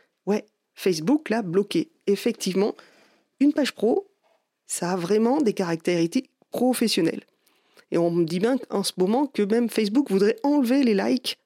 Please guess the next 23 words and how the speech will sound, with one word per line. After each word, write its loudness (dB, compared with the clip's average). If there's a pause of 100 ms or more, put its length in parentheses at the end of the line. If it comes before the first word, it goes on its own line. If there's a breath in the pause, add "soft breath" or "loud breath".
(200)
des 0
pages -4
pro. -4 (380)
De 2
toute -2
façon, -2
les 2
likes, 0
ça -6
sert -6
pas -4
à -2
grand-chose. -2 (640 loud breath)
Euh, -2 (340)
les 2
likes, 0
en -2
fait, -2
ça -4
va -2
te -14
faire -2
voir -4